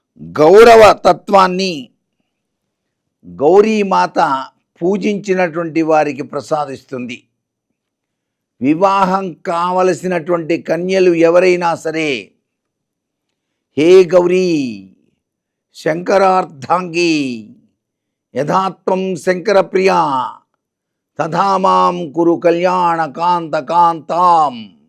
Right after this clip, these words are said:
సుదుర్లభాం" అంటూ ఐదు ఒత్తులు వేసి కళ్యాణీ తైలంతో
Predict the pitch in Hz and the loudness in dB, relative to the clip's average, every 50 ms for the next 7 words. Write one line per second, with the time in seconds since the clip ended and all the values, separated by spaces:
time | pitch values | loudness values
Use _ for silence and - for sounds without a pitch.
0 | _ _ _ _ _ _ _ _ _ _ _ _ _ _ _ _ - - 175 165 | _ _ _ _ _ _ _ _ _ _ _ _ _ _ _ _ -4 -4 -2 2
1 | 180 185 180 180 180 185 180 175 160 156 139 156 175 185 185 185 180 180 170 156 | 2 2 2 2 2 2 2 0 -2 -2 0 0 2 2 2 2 0 0 -2 -6
2 | 151 _ _ _ _ - 156 147 156 120 170 165 156 156 160 151 - _ _ _ | -16 _ _ _ _ -8 -8 -8 -6 -6 -4 -4 -4 -4 -6 -10 -14 _ _ _
3 | _ _ _ _ _ _ _ _ _ _ _ _ _ _ _ _ _ _ _ _ | _ _ _ _ _ _ _ _ _ _ _ _ _ _ _ _ _ _ _ _
4 | _ _ _ - 90 117 151 165 175 170 175 175 170 170 175 170 175 _ - - | _ _ _ -6 -2 0 0 0 2 4 4 4 4 4 2 0 -2 _ 0 4
5 | 196 196 190 180 190 190 190 - - 202 196 196 185 170 - - _ _ _ _ | 6 6 6 6 6 4 4 4 2 -2 0 0 0 -2 -6 -10 _ _ _ _
6 | _ _ _ _ _ _ _ _ _ _ _ _ _ _ _ _ _ _ - 147 | _ _ _ _ _ _ _ _ _ _ _ _ _ _ _ _ _ _ 0 0
7 | 165 180 196 208 208 208 208 202 202 202 202 196 196 185 - - 185 185 185 185 | 2 4 4 4 4 6 4 2 2 0 -2 -2 -4 -2 2 4 4 4 6 4
8 | 185 180 175 - - 185 180 180 175 | 2 0 0 -2 0 2 2 2 2